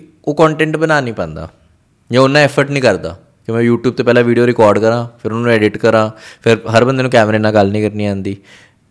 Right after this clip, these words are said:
ਮਤਲਬ, ਤੁਹਾਨੂੰ ਪਤਾ, n number of steps ਹੈ। ਤਾਂ ਤੁਹਾਨੂੰ YouTube 'ਤੇ ਉਨਾ ਐਂਡ ਯੂਜ਼ਰ ਦਾ ਐਕਸਪੀਰੀਅੰਸ ਉਨਾ ਜ਼ਿਆਦਾ ਨਹੀਂ ਮਿਲੇਗਾ। ਐਕਸਪਰਟਸ ਦਾ ਓਪੀਨੀਅਨ for sure ਮਿਲ ਜਾਏਗਾ, <coughs> ਪਰ ਐਂਡ, ਮੈਂ ਕਹਿ ਰਿਹਾ ਕਿ ਐਵਰੇਜ ਯੂਜ਼ਰ ਦਾ ਐਕਸਪੀਰੀਅੰਸ ਦੇਖਣਾ ਹੈ ਤਾਂ ਤੁਸੀਂ ਸਿਰਫ ਸਕੈਮ ਲਿਖੋ, ਉਸ ਤੋਂ ਬਾਅਦ ਕੋਰਾ ਜਾਂ ਹੋਰ ਸਾਰੀਆਂ ਵੈੱਬਸਾਈਟਸ 'ਤੇ ਚੈੱਕ ਕਰੋ। It's very easy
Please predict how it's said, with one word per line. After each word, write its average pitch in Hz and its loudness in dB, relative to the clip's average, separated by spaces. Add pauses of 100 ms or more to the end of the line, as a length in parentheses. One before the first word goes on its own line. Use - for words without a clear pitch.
(280)
ਮਤਲਬ, 135 2
ਤੁਹਾਨੂੰ 185 2
ਪਤਾ, 170 4
n 165 4
number 170 2
of - 2
steps 151 -4
ਹੈ। 87 -4
ਤਾਂ 127 -4
ਤੁਹਾਨੂੰ 175 2
YouTube 185 -2
'ਤੇ 240 2
ਉਨਾ 185 0
ਐਂਡ 170 0
ਯੂਜ਼ਰ 196 0
ਦਾ 190 -2
ਐਕਸਪੀਰੀਅੰਸ 190 -6
ਉਨਾ 175 -2
ਜ਼ਿਆਦਾ 175 2
ਨਹੀਂ 165 -2
ਮਿਲੇਗਾ। 127 -2 (120)
ਐਕਸਪਰਟਸ 175 2
ਦਾ 220 6
ਓਪੀਨੀਅਨ 202 0
for 170 0
sure 170 2
ਮਿਲ 147 -2
ਜਾਏਗਾ, 120 0
<coughs> - -6 (340)
ਪਰ - 0
ਐਂਡ, 170 0 (100)
ਮੈਂ 190 0
ਕਹਿ 214 0
ਰਿਹਾ 254 0
ਕਿ 294 -8
ਐਵਰੇਜ 180 0
ਯੂਜ਼ਰ 170 -2
ਦਾ 175 -4
ਐਕਸਪੀਰੀਅੰਸ 156 -8 (180)
ਦੇਖਣਾ 113 -8
ਹੈ 120 -6
ਤਾਂ 135 -4
ਤੁਸੀਂ 131 -10
ਸਿਰਫ 156 -4
ਸਕੈਮ 123 -2
ਲਿਖੋ, 127 -6
ਉਸ 127 -8
ਤੋਂ 139 -6
ਬਾਅਦ 139 0
ਕੋਰਾ 120 2
ਜਾਂ 117 0
ਹੋਰ 120 -4
ਸਾਰੀਆਂ 117 0
ਵੈੱਬਸਾਈਟਸ 107 -4
'ਤੇ 117 -8
ਚੈੱਕ 107 -6
ਕਰੋ। - -8
It's 175 -12
very 196 -8
easy 117 -8